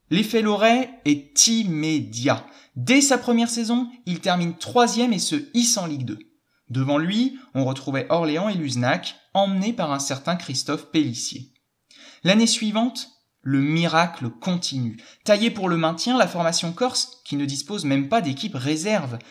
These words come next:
termine deuxième et accède à l'élite pour la première fois de son histoire. À l'aube de la saison deux mille quinze deux mille seize, les Ajacciens disposent du sixième budget. Pas de Ligue un, hein. Sixième budget de Ligue deux. Treize virgule cinq millions d'euros,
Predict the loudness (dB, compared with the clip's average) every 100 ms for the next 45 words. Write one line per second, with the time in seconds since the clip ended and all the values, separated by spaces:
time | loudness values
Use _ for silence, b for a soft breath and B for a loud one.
0 | B -2 0 2 2 0 -2 -2 0 0
1 | -2 -10 _ 2 4 4 2 0 2 2
2 | 0 -4 -4 -2 -2 -4 -4 2 4 2
3 | 0 -4 -2 0 -2 -4 -4 -4 -6 -8
4 | -14 -18 -20 _ _ B B B 2 2
5 | 2 0 0 -2 -4 -2 -2 -2 -2 -4
6 | -2 -2 -2 -2 -2 -2 -4 -8 _ _
7 | _ -2 0 0 0 -2 -2 -2 -4 -4
8 | -4 -4 -4 -2 -2 -2 -2 -2 -4 -8
9 | -12 -20 _ _ b b 0 2 2 0
10 | 2 2 2 -4 -12 _ _ -4 -2 0
11 | -2 -2 0 0 0 -2 -2 0 0 -2
12 | -4 -6 -2 0 0 B B B -4 0
13 | 4 4 2 -2 -2 -2 -2 -2 -2 -4
14 | -4 -2 -2 -2 -2 -2